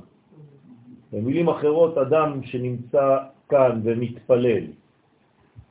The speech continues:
תפילה זה במלכות, אם הוא מתפלל רק עם החלק התחתון שלו, זאת אומרת הוא זז, זה החלק הגופני, זה לא מספיק, צריך להכניס רגש,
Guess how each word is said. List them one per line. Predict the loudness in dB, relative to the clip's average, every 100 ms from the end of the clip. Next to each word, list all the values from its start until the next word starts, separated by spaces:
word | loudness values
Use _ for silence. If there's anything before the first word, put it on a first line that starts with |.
| _ _ _
תפילה | -8 0 0
זה | 2
במלכות, | 0 -2 -4 -4 -12 -16 _ _ _ _ _ _ _ _ _ -4
אם | 2
הוא | 4
מתפלל | 2 0 -2 2 2 4
רק | 2 2 0
עם | -4
החלק | -2 2 2 2
התחתון | -2 -4 -8 -6 0 0 0 -6
שלו, | -8 -8 -8 -10 -16 _ _ _ _ _ _ _ _ _ _ _ _ _ _ _ _ -20 _ _ _ _ _
זאת | -10
אומרת | -2 -2
הוא | -2 4
זז, | 6 4 0 -16 _ _ _
זה | -6
החלק | -4 -2 2
הגופני, | 2 2 0 2 2 -2 -8 _
זה | -2
לא | 0
מספיק, | 0 -4 -8 -12 -12 -20 _ _ _ -8
צריך | -4
להכניס | -2 -4 -6 -10 -2
רגש, | 2 2 2 -4 -10